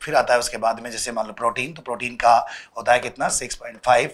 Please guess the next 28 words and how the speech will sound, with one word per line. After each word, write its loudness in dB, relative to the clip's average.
कैलोरीज -8
से, -8
और 6
फिर -6
उसके -2
बाद 4
में -8
लिपिड -10
का -2
देखते -6
हैं -2
या -2
फैट -6
का 0
देखते -6
हैं -4
तो -14
इसमें -2
आपको 0
मालूम 0
है -12
बेटा 2
नाइन 4
पॉइंट -10
फ़ोर 0
फ़ाइव 6
किलो -8
कैलोरीज 0